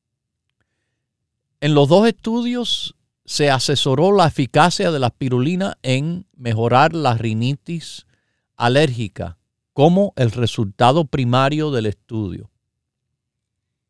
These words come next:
El primer estudio describe una mejoría significante de la agüita por la nariz, de la congestión de la nariz,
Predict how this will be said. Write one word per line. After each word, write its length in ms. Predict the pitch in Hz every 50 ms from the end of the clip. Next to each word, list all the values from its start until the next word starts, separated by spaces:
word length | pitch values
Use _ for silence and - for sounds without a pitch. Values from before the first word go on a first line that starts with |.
| _ _ _ _ _ _ _ _ _ _
El 120 | - 117 101
primer 320 | - - - 101 113 160
estudio 640 | 202 196 _ - - 220 254 262 269 277 320 - - _ _ _ _ _ _
describe 800 | 101 104 113 110 _ _ - 143 175 220 233 247 254 247 - _ _ _ _
una 220 | 202 254 277 285
mejoría 640 | 247 226 208 185 190 190 185 214 247 240 240 - - _ _ _ _ _ _ _
significante 1120 | - - - 175 170 170 170 - - 160 135 - 190 214 208 185 170 - - 92 80 - _ _ _ _ _ _ _ _ _ _ _ _ _ _ _ _ _ _
de 140 | 117 120 127
la 120 | 120 110
agüita 420 | 113 110 113 127 156 156 - - 156
por 180 | - 151 131
la 100 | 123 113
nariz, 480 | 107 107 104 107 127 170 208 190 - -
de 80 | 151
la 140 | 135 127 113
congestión 720 | - - 120 117 104 110 107 98 _ - 123 127 156 170 165
de 100 | 156 143
la 140 | 131 123
nariz, 680 | 120 113 113 120 156 196 214 202 196 - - - - -